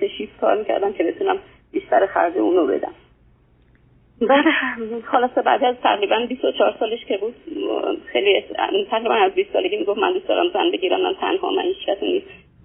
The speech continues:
دوستام همه یکی یکی دارن ازدواج می‌کنن، چون بعضیاشون سنشون بالاتر بود. دیگه هی کجدار مریض که باهاش چیز کردیم، تا یه دختر خیلی خوب باهاش آشنا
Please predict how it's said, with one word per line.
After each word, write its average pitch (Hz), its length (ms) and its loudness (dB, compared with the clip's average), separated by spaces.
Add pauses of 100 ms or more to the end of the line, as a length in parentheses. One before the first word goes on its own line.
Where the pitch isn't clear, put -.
(140)
دوستام 117 280 0
همه 92 220 2
یکی 98 260 0
یکی - 180 -4
دارن 95 300 2
ازدواج - 440 0
می‌کنن، - 240 -2
چون - 140 -4
بعضیاشون - 560 0
سنشون 381 420 -2
بالاتر - 440 2
بود. - 160 -2 (480)
دیگه - 180 0
هی 302 180 4
کجدار 202 440 2
مریض 196 320 0
که - 100 -2
باهاش 196 200 2 (140)
چیز - 200 -8
کردیم، 202 260 0
تا 240 120 -2
یه - 340 -2
دختر - 320 -4
خیلی - 260 -2
خوب - 200 -10 (560)
باهاش - 180 0
آشنا 190 380 2